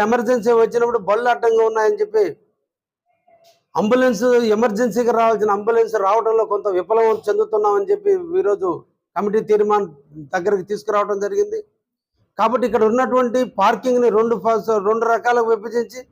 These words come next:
డాక్టర్స్, హాస్పిటల్కి సంబంధించిన అధికారులు అందరూ కూడా ఒక ప్రాంతంలో పార్కింగ్ చూపించేటట్టు,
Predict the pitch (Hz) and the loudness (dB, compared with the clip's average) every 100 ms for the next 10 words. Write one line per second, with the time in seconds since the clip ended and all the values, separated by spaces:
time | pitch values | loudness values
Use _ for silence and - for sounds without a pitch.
0 | _ _ _ _ _ _ 170 220 208 254 | _ _ _ _ _ _ 0 0 0 -2
1 | 220 233 247 214 220 240 233 233 226 226 | 0 2 2 2 0 -2 0 0 0 0
2 | 226 220 214 202 208 233 226 220 220 220 | 0 0 0 -2 -2 0 0 0 0 0
3 | 208 220 202 208 202 - _ _ _ 160 | 0 0 0 -4 -8 -14 _ _ _ -6
4 | 196 196 226 196 240 240 220 214 208 226 | -4 0 0 2 0 0 2 0 0 -2
5 | 208 214 196 214 202 202 208 | 0 -2 -2 -2 -2 -2 -4